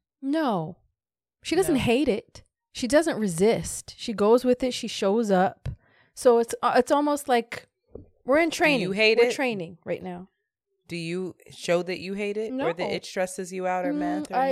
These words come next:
Speaker 2: anything?
Speaker 1: probably shows stress, but she sees me, I'm not letting up. Like, I keep, I'm like, "Joe, this is what we gotta do. Like,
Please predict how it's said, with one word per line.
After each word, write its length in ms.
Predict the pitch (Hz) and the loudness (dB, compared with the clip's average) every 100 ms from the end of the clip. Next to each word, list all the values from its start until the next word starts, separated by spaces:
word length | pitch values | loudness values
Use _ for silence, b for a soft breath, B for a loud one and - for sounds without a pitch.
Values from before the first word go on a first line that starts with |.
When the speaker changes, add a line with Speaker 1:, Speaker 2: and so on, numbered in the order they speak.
| 240 | 0
Speaker 2:
anything? 120 | 190 | -2
Speaker 1:
probably 300 | 262 285 302 | -4 -4 -6
shows 360 | - 247 226 - | -6 -4 -4 -8
stress, 520 | - 196 190 262 - | -8 -4 -4 -4 -10
but 200 | - 202 | -8 -8
she 160 | - | -10
sees 460 | 214 - 220 214 196 | -12 -12 -10 -10 -8
me, 500 | 202 190 185 180 180 - _ _ _ _ _ _ - | -8 -6 -6 -6 -10 -14 _ _ _ _ _ _ -6
I'm 140 | 208 | -4
not 200 | 220 175 | -2 0
letting 360 | 185 165 156 160 | 0 -2 -4 -4
up. 220 | 143 - - | -6 -8 -10
Like, 140 | 151 | -6
I 80 | 160 | -6
keep, 400 | 160 - 196 - _ | -6 -6 -6 -8 _
I'm 120 | 170 | -2
like, 180 | 185 165 | -2 -2
"Joe, 140 | 170 175 | 2 2
this 120 | 185 | 2
is 40 | |
what 120 | 196 175 | -2 -2
we 60 | |
gotta 200 | 170 160 | 0 0
do. 380 | 156 165 165 127 | -2 -2 -2 -4
Like, 440 | 151 143 139 - | -4 -4 -6 -18